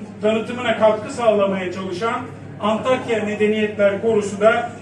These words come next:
depremde birçok üyelerini kaybettiler. Onlar da Anadolu coğrafyasının tüm renkleriyle bir gökkuşağı gibi güzelleştiğini, sen ben çatışması yerine biz olabilmenin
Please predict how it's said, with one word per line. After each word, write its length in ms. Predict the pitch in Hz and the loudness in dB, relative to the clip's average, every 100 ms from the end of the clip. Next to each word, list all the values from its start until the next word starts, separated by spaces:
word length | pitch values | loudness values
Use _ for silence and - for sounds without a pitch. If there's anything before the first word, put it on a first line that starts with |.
| - - | -16 0
depremde 640 | 240 254 254 262 226 240 226 | 4 4 4 0 2 -2 -2
birçok 360 | 262 - 254 - 233 | -4 0 0 0 -2
üyelerini 360 | 226 220 220 | 2 4 2
kaybettiler. 580 | 208 175 165 131 139 131 - - - - - - - - - | 0 0 -2 -6 -10 -10 -12 -16 -16 -16 -16 -16 -18 -18 -2
Onlar 460 | 208 233 269 285 262 | 2 2 2 0 2
da 200 | 262 269 - - - | 2 0 -4 -14 -8
Anadolu 480 | 202 226 247 285 294 | -2 0 0 0 0
coğrafyasının 800 | 269 226 220 208 220 - 226 262 262 - - - - | 2 6 6 4 -2 -2 -4 -6 -8 -12 -12 -14 -8
tüm 220 | 285 262 | -4 2
renkleriyle 800 | 254 220 220 220 214 220 262 262 - - - | 2 2 -2 -2 0 2 2 0 -6 -14 -10
bir 180 | 240 262 | -4 -4
gökkuşağı 680 | - 277 285 220 208 220 202 | -2 0 0 0 2 6 6
gibi 240 | 208 208 - | 4 0 0
güzelleştiğini, 880 | 202 202 190 175 - 196 185 185 220 - - - - - - | 2 4 6 4 2 -4 -4 -4 -4 -6 -12 -14 -16 -18 -14
sen 360 | - 269 285 | 0 2 4
ben 220 | 294 294 285 | 6 4 4
çatışması 640 | 277 262 254 285 277 262 | 0 -2 -4 -2 -2 -2
yerine 560 | 262 233 226 247 247 - - - - | -2 0 2 2 0 -4 -10 -10 0
biz 180 | 285 294 | 2 6
olabilmenin 840 | 277 254 208 214 208 214 247 254 | 6 6 6 2 4 4 2 -4